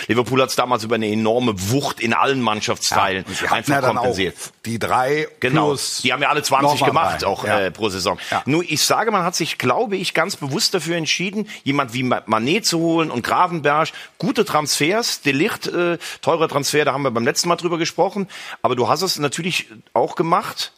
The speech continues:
Speaker 1: Der Name Bayern zieht noch in Europa. Das war ganz wichtig, auch für Pratzo.
Speaker 2: Ja.
Speaker 1: Und das hat er ja damit auch gezeigt. Aber das Bayern-Spiel, wie es jahrelang total erfolgsverwöhnt war mit Lewandowski, Statik, nochmal Statik,
Speaker 2: Ja,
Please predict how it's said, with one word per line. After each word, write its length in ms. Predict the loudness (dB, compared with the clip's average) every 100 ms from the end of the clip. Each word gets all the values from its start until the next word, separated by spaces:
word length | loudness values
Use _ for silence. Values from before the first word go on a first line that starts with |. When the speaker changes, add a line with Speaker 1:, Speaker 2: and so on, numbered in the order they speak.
| -2
Speaker 1:
Der 100 | 2
Name 280 | 2 2 2
Bayern 360 | 2 2 0
zieht 380 | 0 0 -2 0
noch 140 | 0
in 80 | 2
Europa. 320 | -2 -2 0
Das 160 | 0 2
war 100 | 2
ganz 300 | 2 -2 -2
wichtig, 320 | 0 0 0
auch 120 | -2
für 120 | -2 0
Pratzo. 420 | 0 0 -2 -2 -6
Speaker 2:
Ja. 200 | -2 -2
Speaker 1:
Und 100 | 2
das 120 | 2
hat 100 | 2
er 60 | 2
ja 80 | 2
damit 220 | 2 2
auch 120 | 0
gezeigt. 520 | 0 0 2 0 0
Aber 240 | 0 2 0 -4 -20 -4
das 160 | -4 0
Bayern-Spiel, 560 | 0 2 -2 -2 0
wie 60 | 0
es 140 | 0
jahrelang 760 | 0 2 2 2 2 2 0 -6 -12 _ _
total 400 | -4 0 0 2
erfolgsverwöhnt 1080 | 0 0 0 0 -2 -4 -2 -2 0 -2 2
war 120 | 0
mit 140 | 2 0
Lewandowski, 680 | 0 2 0 0 -4 -6 -8 -20 -20 -6
Statik, 600 | -2 0 0 0 -2 0
nochmal 440 | 0 2 2 0
Statik, 520 | 0 0 0 0 0
Speaker 2:
Ja, 80 | 0